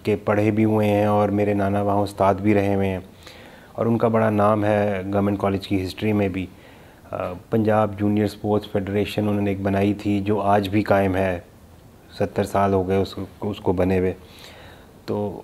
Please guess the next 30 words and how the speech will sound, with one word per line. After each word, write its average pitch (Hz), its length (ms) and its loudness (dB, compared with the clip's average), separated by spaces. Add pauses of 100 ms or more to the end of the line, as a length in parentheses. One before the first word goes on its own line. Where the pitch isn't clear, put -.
(120)
ह-, 110 180 -8
ये 123 200 4
हमारी 127 340 4
एक 117 80 0
लेगेसी 113 420 4
है 110 60 6
फैमिली 101 380 2
की, 92 120 -4
गवर्नमेंट 95 320 0
कॉलेज। 98 360 -2
तो 95 380 -2 (560)
शरारतें 113 580 2
भी 95 200 2
बहुत 110 320 2
की 110 200 0
हमने। 107 340 0 (800)
अ, - 220 -4 (260)
मैं 107 180 -2 (560)
प-, 104 300 0 (380)
पढ़ने 123 300 4
लिखने 127 260 2
वाले 127 200 4
बच्चों 117 340 2
में 117 160 4
था, 120 220 2
लेकिन, 113 560 0 (760)
अ, 80 300 -8 (400)
शरारती 110 480 2
भी 101 200 2
था, 104 520 -2